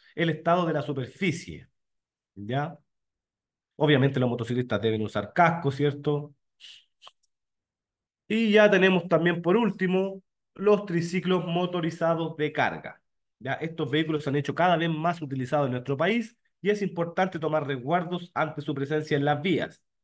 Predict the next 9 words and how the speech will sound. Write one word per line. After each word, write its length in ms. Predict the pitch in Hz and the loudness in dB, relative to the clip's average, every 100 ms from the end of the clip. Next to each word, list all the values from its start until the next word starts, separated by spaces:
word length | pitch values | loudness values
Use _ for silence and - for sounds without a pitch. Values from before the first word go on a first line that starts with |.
| _ _ _ _ _ | _ _ _ _ _
Siempre 340 | 208 220 214 | 2 4 4
disminuya 560 | 175 156 143 180 214 208 | 2 2 2 2 4 4
la 120 | 185 | 2
velocidad 640 | 151 131 135 160 196 - - | 0 -2 -2 2 2 0 -2
al 160 | 147 | -2
adelantar 640 | 139 123 120 - 180 196 185 | -2 -4 -8 0 0 0 -4
con 160 | 156 | -8
precaución. 640 | 151 165 185 208 180 101 104 | -4 -4 -2 0 -2 -2 -4
Ya 300 | 156 143 | -2 -2